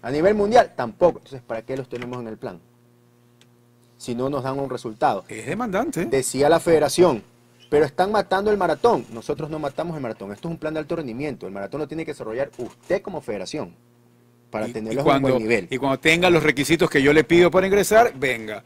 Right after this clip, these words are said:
Speaker 1: Es que el plan de
Speaker 2: Usted
Speaker 1: alto
Speaker 2: sigue
Speaker 1: rendi-, Diego, el
Speaker 2: desarrollándose.
Speaker 1: plan de alto rendimiento no es para todos los deportistas, es para un grupo selecto.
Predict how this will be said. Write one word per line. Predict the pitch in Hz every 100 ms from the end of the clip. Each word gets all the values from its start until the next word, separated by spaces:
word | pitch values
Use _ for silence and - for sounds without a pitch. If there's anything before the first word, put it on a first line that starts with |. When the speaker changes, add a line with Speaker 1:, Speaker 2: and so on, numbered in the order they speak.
| -
Speaker 1:
Es | 135
que | 170
el | 151
plan | 160
de |
Speaker 2:
Usted | 165 147
Speaker 1:
alto |
Speaker 2:
sigue | 170 190
Speaker 1:
rendi-, |
Diego, | 175 156
el | 143
Speaker 2:
desarrollándose. | 143 120 120 -
Speaker 1:
plan | 147 151
de |
alto | 151 151
rendimiento | 147 131 131 139 131 127
no | 120 120 131 131
es | 127 127
para | - 127 104
todos | - 120
los | 117
deportistas, | 117 104 - 107 - 90 -
es | 117 113
para | 120 120
un |
grupo | 120 127 117
selecto. | - 98 101 101 _ 82